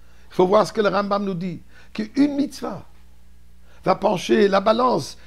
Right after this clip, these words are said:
vers le côté positif, ça va l'affecter lui et le monde entier.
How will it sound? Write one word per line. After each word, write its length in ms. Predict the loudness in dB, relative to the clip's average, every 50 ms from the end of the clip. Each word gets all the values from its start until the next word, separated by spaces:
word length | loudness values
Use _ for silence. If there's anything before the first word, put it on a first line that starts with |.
| -18 -4
vers 220 | 0 4 4 4 4
le 100 | 4 2
côté 260 | 0 0 0 -2 -4
positif, 600 | -4 -4 -6 -6 -8 -10 -6 -6 -6 -6 -6 -8 -16 -20 -20 -20 0
ça 140 | 0 2
va 140 | 4 4 4
l'affecter 460 | 4 4 2 0 -2 -2 2 2 2
lui 280 | 2 2 -4 -6 -8 -4 0
et 120 | 2 6
le 80 | 6 6
monde 260 | 6 6 0 0 -2
entier. 340 | -4 -6 -8 -10 -16 -16